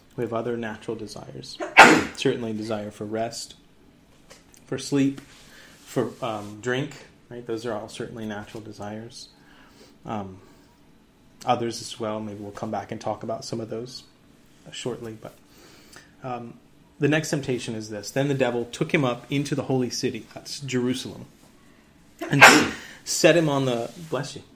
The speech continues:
bless you, bless you, bless you, bless you. <laughs> Good. <laughs>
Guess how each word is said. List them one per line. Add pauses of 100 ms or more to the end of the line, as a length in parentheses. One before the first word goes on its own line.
(400)
bless
you,
bless
you,
bless
you,
bless
you. (680)
<laughs>
Good. (300)
<laughs>